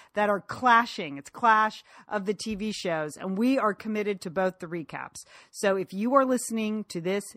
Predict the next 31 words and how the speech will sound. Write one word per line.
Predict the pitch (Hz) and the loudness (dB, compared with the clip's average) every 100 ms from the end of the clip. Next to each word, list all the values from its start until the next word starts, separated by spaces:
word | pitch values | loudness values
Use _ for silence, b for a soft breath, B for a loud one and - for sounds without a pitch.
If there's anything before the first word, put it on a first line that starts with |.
| _ | _
Tuesday | - 202 220 233 | -6 -4 -2 -2
podcast, | 190 170 - 160 160 - b b - | 2 0 0 -6 -6 -8 b b -4
at | 180 | -4
the | - - - | -4 -6 -4
end | 202 226 240 | 0 0 0
of | 208 | -2
this | 233 | -4
podcast, | - 185 170 - 180 165 160 b b - | -2 0 0 0 -2 -2 -4 b b -14
you | 165 175 220 | -4 2 4
will | 226 240 | 4 0
hear | - 180 165 160 | -2 -2 -2 -2
the | 170 | -4
Downton | 160 156 156 190 | -2 -2 -4 -4
Abbey | - 277 226 151 | 2 4 2 -2
recap. | 151 151 - 135 - b b _ - | -6 -8 -10 -12 -14 b b _ -2
But | 190 330 220 233 - _ _ _ _ _ | 4 6 4 0 -14 _ _ _ _ _
don't | 196 214 226 | 2 2 2
be | 254 269 254 | 4 4 4
scared | 277 311 202 185 - | 2 4 4 2 -2
if | 196 208 | -4 4
you're | 214 | 4
a | 214 | 6
Madam | 208 214 220 | 6 6 2
Secretary | 247 233 240 - 180 165 | 0 -2 -4 -4 -4 -4
fan, | 160 165 156 160 | -4 -4 -2 -4
because | 190 302 190 | -2 -2 -2
we | 160 190 247 | -2 0 4
are | 254 226 | 4 6
also | 220 233 240 285 262 | 8 8 6 2 2
recording | 247 247 240 214 208 196 | 0 0 0 2 0 -4
a | - | -10